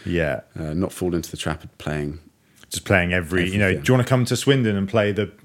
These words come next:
Speaker 1: you know, the Bell and Whistle on a Tuesday?"
Speaker 2: Yeah.
Speaker 1: And you're like,
Speaker 2: <laughs>
Speaker 1: "Is that
Speaker 2: Yeah.
Speaker 1: really gonna help me?
Speaker 2: Yeah,
Speaker 1: Is it gonna be a
Speaker 2: that's
Speaker 1: waste
Speaker 2: it.
Speaker 1: of petrol?" Like,
Speaker 2: It's, it's looking at what's gonna elevate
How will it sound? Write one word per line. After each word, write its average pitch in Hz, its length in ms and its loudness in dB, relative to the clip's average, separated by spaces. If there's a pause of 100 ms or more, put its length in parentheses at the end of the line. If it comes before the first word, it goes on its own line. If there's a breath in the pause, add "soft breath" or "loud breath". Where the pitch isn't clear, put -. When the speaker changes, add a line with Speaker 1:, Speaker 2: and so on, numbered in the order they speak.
Speaker 1:
you 107 100 -6
know, 98 120 -2
the 92 80 -2
Bell 104 220 4
and 104 100 0
Whistle 104 260 -2
on 90 140 -4
a 87 40 -6
Tuesday?" 85 420 0
Speaker 2:
Yeah. 76 40 -6
Speaker 1:
And 87 100 0
you're - 100 4
like, 170 180 6
Speaker 2:
<laughs> - 120 -4
Speaker 1:
"Is 156 120 6
that 113 160 6
Speaker 2:
Yeah. 110 60 8
Speaker 1:
really 110 200 4
gonna 107 260 2
help 101 280 0
me? 98 80 4
Speaker 2:
Yeah, 101 80 4
Speaker 1:
Is 104 80 0
it 95 160 -2
gonna 92 120 4
be 98 60 6
a - 40 6
Speaker 2:
that's 101 60 2
Speaker 1:
waste 98 200 2
Speaker 2:
it. 82 40 -8
Speaker 1:
of - 40 -6
petrol?" 98 400 0
Like, 87 220 -2 (120)
Speaker 2:
It's, - 320 -10
it's - 220 -6
looking 92 180 -2
at 85 80 2
what's - 160 -4
gonna 82 200 0
elevate 76 440 -2